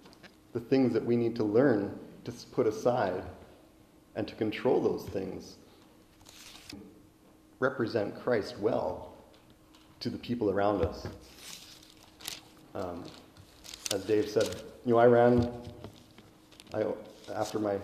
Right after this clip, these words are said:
I worked for my father-in-law, I ran the garage myself for a number of years,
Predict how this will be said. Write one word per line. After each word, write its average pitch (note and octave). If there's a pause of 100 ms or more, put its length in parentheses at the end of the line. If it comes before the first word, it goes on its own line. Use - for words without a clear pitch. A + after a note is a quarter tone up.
(120)
I A2
worked G#2+
for -
my G#2
father-in-law, A2+
I G#2+
ran A2
the B2
garage G#2+
myself A2+
for A2+
a G#2
number G#2
of G#2
years, A2